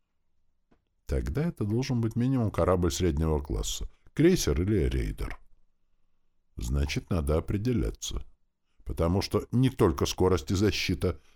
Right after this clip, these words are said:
тут ещё ему и трюм нужен. Кроме того, удивить кого-то здесь покупкой судна вряд ли получится.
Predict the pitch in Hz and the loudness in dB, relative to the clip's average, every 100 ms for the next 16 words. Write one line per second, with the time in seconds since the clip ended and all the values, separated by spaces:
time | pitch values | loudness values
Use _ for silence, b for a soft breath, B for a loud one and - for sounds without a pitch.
0 | - 147 143 143 - 139 139 160 151 131 | 0 2 4 2 4 4 6 4 6 6
1 | 113 117 98 73 52 - _ _ _ _ | 6 6 4 2 -2 -6 _ _ _ _
2 | _ _ _ _ _ _ - 73 69 71 | _ _ _ _ _ _ -8 -2 0 0
3 | 82 78 80 - _ - 110 107 113 107 | 0 2 0 -2 _ 0 2 4 4 6
4 | 135 - 117 104 98 104 90 98 - 101 | 4 6 6 6 6 4 4 2 2 0
5 | - 90 - 95 - 113 104 101 87 64 | 0 -4 0 -2 2 2 4 4 4 2
6 | 67 - 69 58 - - - | 0 2 0 0 -6 -8 -12